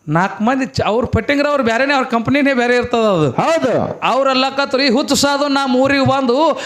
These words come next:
Speaker 1: ಎಲ್ಲ ಮಂದಿ ತಲಿ ಕೆಡ್ಸಲ್ಕತ್ತಾನಂದ್ರ" ಅವ್ರು.
Speaker 2: ಹಾ, ತಲಿ ಕೆಡ್ಸಲ್ತಾನ.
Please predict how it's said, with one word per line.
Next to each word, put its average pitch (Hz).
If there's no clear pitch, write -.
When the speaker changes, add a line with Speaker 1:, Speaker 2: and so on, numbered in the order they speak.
Speaker 1:
ಎಲ್ಲ 254
ಮಂದಿ 277
ತಲಿ 254
ಕೆಡ್ಸಲ್ಕತ್ತಾನಂದ್ರ" 254
ಅವ್ರು. 180
Speaker 2:
ಹಾ, 349
ತಲಿ 330
ಕೆಡ್ಸಲ್ತಾನ. 330